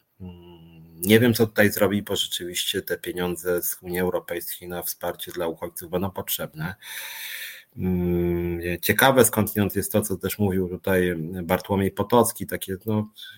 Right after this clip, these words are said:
śmieszno-straszne w pewnym sensie, tak, że mówi się w Unii Europejskiej o relokacji uchodźców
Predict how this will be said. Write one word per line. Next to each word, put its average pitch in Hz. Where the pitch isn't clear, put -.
śmieszno-straszne 104
w -
pewnym 82
sensie, 87
tak, 90
że 92
mówi 92
się 92
w 85
Unii 92
Europejskiej 92
o 98
relokacji 98
uchodźców 95